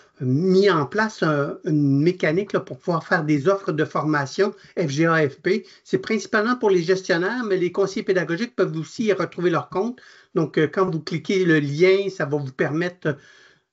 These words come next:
euh, de, de voir l'offre de formation qu'ils ont, euh, pour la F G A et la F P. Ensuite, euh, ils ont bien sûr une infolettre. Alors, euh,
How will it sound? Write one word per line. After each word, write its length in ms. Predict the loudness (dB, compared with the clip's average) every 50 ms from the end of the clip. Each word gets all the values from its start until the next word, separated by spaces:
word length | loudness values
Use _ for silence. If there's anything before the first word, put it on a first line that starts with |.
| _ -10
euh, 240 | -8 -6 -4 -4 -4
de, 580 | 0 2 2 4 4 4 2 0 0 -2 -4 -6 _ -16 -10 -4
de 120 | 0 0 0
voir 400 | 0 0 -2 -2 -2 -2 0 0
l'offre 360 | 2 2 2 0 -2 -4 -2
de 120 | -2 -2
formation 640 | -2 -2 -2 -2 0 0 -2 -4 -2 0 2 2 2
qu'ils 360 | 0 -2 -6 -6 -4 -4 -4
ont, 300 | -4 -2 -4 -4 -4 -2
euh, 100 | -2 -4
pour 280 | -4 0 0 0 2 2
la 220 | 2 2 2 0
F 40 | 0
G 140 | 0 0 2
A 120 | 2 2
et 60 | 2 2
la 180 | 2 0 -2
F 180 | -4 -6 -12 _ -6
P. 180 | -6 -6 -6 -10 _ -20 -20 -20 -20 -20 _ -6
Ensuite, 560 | -4 -4 -4 -4 -2 -2 -2 -2 0 2 2
euh, 240 | 4 4 4 4 4
ils 200 | 2 2 0 0
ont 80 | 0
bien 220 | 2 4 2 2 2
sûr 280 | 0 -2 -4 -2 0
une 120 | 2 2 2
infolettre. 840 | 2 2 2 2 2 4 4 2 0 -2 -4 -6 -8 -6 -6 -6 -8 -10 -16 -20 -20 _ _ -4
Alors, 300 | -2 0 0 0 0 0
euh, 340 | 0 0 2 0 0 -2 -4